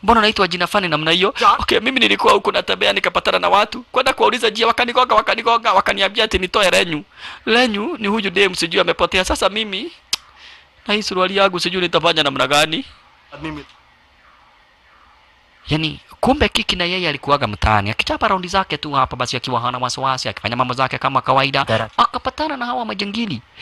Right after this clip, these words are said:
Speaker 1: Majangili wa hichi kikosi wakamkamata na wakamfungia ara za nyawizi, wakidai anafaa hapa basi bila shaka pale kusema pale ambapo Renyu alipo. Ala.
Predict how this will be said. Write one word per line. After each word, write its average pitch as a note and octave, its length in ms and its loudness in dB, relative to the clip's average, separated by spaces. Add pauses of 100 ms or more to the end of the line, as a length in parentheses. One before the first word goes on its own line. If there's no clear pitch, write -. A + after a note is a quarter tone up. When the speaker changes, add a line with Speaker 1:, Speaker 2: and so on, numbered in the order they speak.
(220)
Speaker 1:
Majangili A3+ 520 -2
wa A#3 100 -2
hichi A#3 180 -6
kikosi - 500 -6 (160)
wakamkamata G3+ 680 0
na F#3+ 60 -2
wakamfungia D#3+ 600 -2
ara D#3 160 0
za C#3 80 -4
nyawizi, C#3 460 0
wakidai C3 560 2
anafaa D#3 320 2
hapa E3 220 0
basi C#3+ 220 -2
bila B2+ 140 -2
shaka C3 200 0
pale A2+ 220 0
kusema G#2+ 360 -4
pale B2 300 2
ambapo G2 480 0
Renyu A#2+ 340 2
alipo. F2 500 4 (600)
Ala. F3+ 520 4